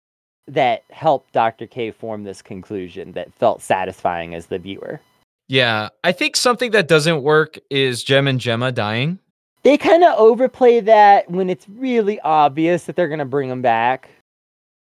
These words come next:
Speaker 2: Yeah, so the morphing grid is able to take away life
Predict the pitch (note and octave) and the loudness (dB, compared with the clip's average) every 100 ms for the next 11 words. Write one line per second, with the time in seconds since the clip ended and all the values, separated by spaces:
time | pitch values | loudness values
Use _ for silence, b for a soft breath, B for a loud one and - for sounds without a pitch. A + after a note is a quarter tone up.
0 | _ D#3 D#3+ C#3+ C3 - F3 E3 E3+ D#3+ | _ -2 0 0 -4 -2 -2 0 0 0
1 | F3 B3+ C4+ C4 A3+ D#3 D3+ E3 E3 D#3 | 0 -2 -4 -6 -6 -4 -2 0 2 0
2 | D3+ D3+ _ _ _ _ _ _ - D#3+ | -2 -10 _ _ _ _ _ _ -8 -6
3 | C3+ D#3+ E3 D#3 C#3+ - D#3+ D#3 D3+ B2 | -2 -4 -4 -6 -8 -4 -4 -2 -4 -2
4 | A#2+ C#3 D#3 D3+ D#3+ F#3 - _ | -2 -2 -2 -2 -2 -6 -16 _